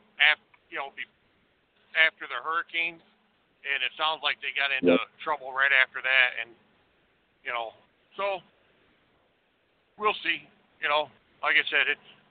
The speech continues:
Speaker 1: it's one invoice, and it's,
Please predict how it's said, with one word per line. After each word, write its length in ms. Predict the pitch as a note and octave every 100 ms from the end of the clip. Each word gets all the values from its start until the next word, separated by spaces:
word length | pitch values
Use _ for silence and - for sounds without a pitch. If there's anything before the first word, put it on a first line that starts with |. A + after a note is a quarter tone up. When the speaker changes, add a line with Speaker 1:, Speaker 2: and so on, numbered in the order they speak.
| _ -
Speaker 1:
it's 160 | C#3 C3+
one 200 | D#3 D3+
invoice, 440 | D#3 D3+ E3+ E3 -
and 120 | A#2+ A2+ - _ _ _ _ _ _ _ _ _ _ _ _ _ _ _ _ _ _ _ _ _ _ _ _ -
it's, 180 | A2+